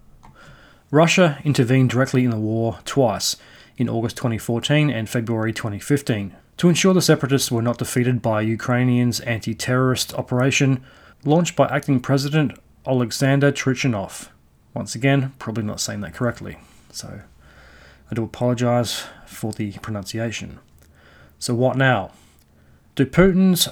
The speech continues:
four historical lenses explain his Ukrainian invasion? Or has he been fueled simply by his belief that Russia and Ukraine should be joined as one people linked by history, religion and culture?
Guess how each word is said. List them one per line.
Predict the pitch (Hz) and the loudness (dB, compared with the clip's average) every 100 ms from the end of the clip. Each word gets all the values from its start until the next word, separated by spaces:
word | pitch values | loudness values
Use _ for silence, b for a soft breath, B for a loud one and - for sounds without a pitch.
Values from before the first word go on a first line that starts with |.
| - | -6
four | - 170 165 | 0 2 4
historical | 160 151 147 - 135 127 120 | 4 6 6 6 4 4 0
lenses | 123 127 131 131 131 131 - | 0 2 2 2 2 0 -4
explain | - - - 135 143 147 151 | -4 -4 0 2 4 4 2
his | 120 123 131 | 0 0 2
Ukrainian | 120 131 113 107 98 | 0 0 -2 -2 -4
invasion? | 98 98 139 139 113 92 - b b b b b b b b | -6 0 4 4 0 -4 -12 b b b b b b b b
Or | 139 147 139 | 4 4 6
has | 147 127 | 6 4
he | 139 120 | 2 2
been | 120 113 113 | 2 0 -2
fueled | - - 143 156 139 | -6 0 4 4 4
simply | - 165 175 | 2 4 4
by | 147 127 120 | 4 4 2
his | 120 | 0
belief | 110 110 113 104 | -2 -2 -4 -4
that | 98 101 | -8 0
Russia | 135 - 139 | 0 2 0
and | 123 156 | 2 2
Ukraine | 165 - 131 123 120 B B B B | 2 2 2 2 0 B B B B
should | - 185 | 0 2
be | 185 | 4
joined | 147 139 131 127 120 | 2 4 4 2 0
as | 113 104 | -4 0
one | 120 131 | 0 2
people | 127 120 127 120 | 0 2 2 2
linked | 110 104 | -2 -4
by | 110 98 | -6 -4
history, | - 143 - 117 98 - _ 127 | -2 -2 0 -2 -2 -8 _ -2
religion | 123 131 131 120 | 0 2 2 0
and | 101 | -4
culture? | - 151 139 120 92 | 0 0 2 -4 -4